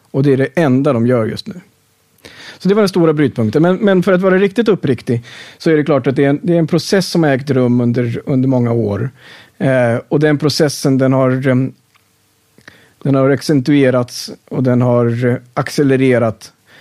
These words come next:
eh, till den nivå där väldigt viktiga, eh, journalistiska avslöjanden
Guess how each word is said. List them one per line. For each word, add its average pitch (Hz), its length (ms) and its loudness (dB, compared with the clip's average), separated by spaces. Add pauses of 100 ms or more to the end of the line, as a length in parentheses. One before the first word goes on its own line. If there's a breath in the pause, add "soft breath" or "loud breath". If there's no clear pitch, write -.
(240 soft breath)
eh, 110 500 0 (720)
till 135 200 0
den 123 540 2 (460 loud breath)
nivå 131 640 2
där 113 720 0 (560 loud breath)
väldigt 131 480 0
viktiga, 123 920 -2 (280)
eh, 117 340 -4
journalistiska 127 720 -2
avslöjanden 127 1160 0